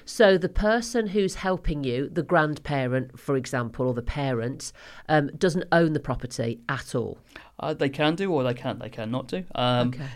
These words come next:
Speaker 2: there are options out there where they can have a, a percentage or a fixed amount of the, the property itself.
Speaker 1: Yeah.
Speaker 2: Um, so if it go, did go up in value, then the amount due back to them eventually when it was sold would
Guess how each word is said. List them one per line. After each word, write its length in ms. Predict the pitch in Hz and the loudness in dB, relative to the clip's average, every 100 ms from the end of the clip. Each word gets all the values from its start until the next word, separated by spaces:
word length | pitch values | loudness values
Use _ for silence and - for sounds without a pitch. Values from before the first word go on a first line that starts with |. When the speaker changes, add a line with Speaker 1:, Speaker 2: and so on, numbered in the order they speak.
| - | 0
Speaker 2:
there 200 | 127 127 | 4 6
are 140 | 123 131 | 6 6
options 260 | 127 131 | 2 0
out 160 | 127 117 | 0 2
there 80 | 120 | 2
where 140 | 123 | 2
they 100 | 117 | 2
can 100 | 117 | 0
have 120 | 120 | -2
a, 80 | 117 | -4
a 120 | 113 | -4
percentage 500 | 104 113 123 131 135 117 | -8 -2 0 0 0 -2
or 80 | |
a 20 | 107 | -2
fixed 300 | 131 123 120 | -4 -6 -4
amount 300 | 127 127 131 | -2 -2 -4
of 100 | 127 | -2
the, 200 | 127 117 | 0 0
the 80 | - | -4
property 380 | 120 131 135 131 | -6 -6 -4 -4
itself. 320 | - - 147 | -4 -2 -2
Speaker 1:
Yeah. 100 | 139 135 - - - 113 117 | -2 -4 -16 -12 -2 4 6
Speaker 2:
Um, 140 | 117 117 | 4 2
so 400 | - 123 120 117 117 _ | 2 4 6 2 -4 _
if 140 | - 123 | -10 -8
it 40 | |
go, 140 | 117 117 | -6 -4
did 180 | 123 | -4
go 140 | 117 117 | -4 -4
up 160 | 139 | -4
in 180 | 123 113 | -6 -4
value, 380 | 107 113 135 131 | -4 0 2 0
then 400 | 131 131 123 117 | -2 -6 -4 -2
the 100 | 117 | -2
amount 280 | 123 120 - - _ - _ _ - | -2 -4 -10 -20 _ -20 _ _ -6
due 120 | 123 | -2
back 220 | 135 123 | -2 -4
to 80 | - | -6
them 100 | 123 | -6
eventually 380 | 113 120 - 110 | -4 -6 -6 -8
when 120 | 110 | -8
it 60 | - | -10
was 100 | - | -8
sold 300 | 120 127 127 - - - | -4 -2 -4 -12 -20 -6
would 180 | 151 | -6